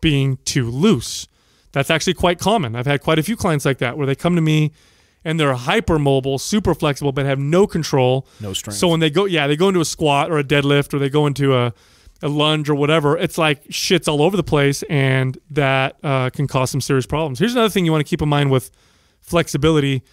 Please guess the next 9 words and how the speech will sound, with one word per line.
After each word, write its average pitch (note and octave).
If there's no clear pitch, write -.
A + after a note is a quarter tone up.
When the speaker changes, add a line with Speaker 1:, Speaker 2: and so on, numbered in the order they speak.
Speaker 1:
This A3
is G3+
true A3+
from F3
pretty G3
much F3
any F#3
adaptation D#3
that, C#3